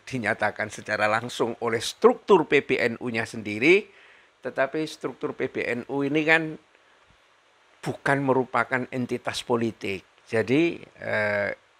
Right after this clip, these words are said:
ya sampai batas apa gitu bisa menekan itu. Dan ternyata juga gitu kan, Jokowi juga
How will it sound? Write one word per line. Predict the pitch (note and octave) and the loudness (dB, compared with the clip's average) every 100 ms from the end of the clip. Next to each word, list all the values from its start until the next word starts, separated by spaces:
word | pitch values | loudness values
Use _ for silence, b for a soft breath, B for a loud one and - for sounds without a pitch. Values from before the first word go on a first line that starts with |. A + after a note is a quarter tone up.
| - | -20
ya | - B2+ A#2 G#2+ | -8 2 4 4
sampai | G#2+ - - - C3+ C3 C3+ C3 | 2 -8 -14 -4 0 2 4 2
batas | - A2+ - B2+ - | 2 -4 -4 -10 -8
apa | D3 E3 - B2+ A2 | -8 -4 0 0 0
gitu | G#2+ G#2 G2 | -4 -6 -8
bisa | - A2+ - A2 | -8 -8 -2 -2
menekan | G#2 G#2 G#2 G#2+ G2+ | 0 -6 -6 -6 -6
itu. | F#2+ - G2 B B B | -8 -10 -14 B B B
Dan | - G#2+ G#2 | 2 2 4
ternyata | G#2+ A#2 B2 - - | 0 2 2 2 2
juga | G#3+ A#3 - G2+ G2+ - G#2+ | 2 2 4 4 4 0 -8
gitu | G#2 G#2+ | -8 -2
kan, | A#2+ E3+ C4 _ b b _ | 0 0 -2 _ b b _
Jokowi | - B2 C3 D3+ | 2 4 4 2
juga | F3 A2 A2+ A2+ - | 2 0 4 4 2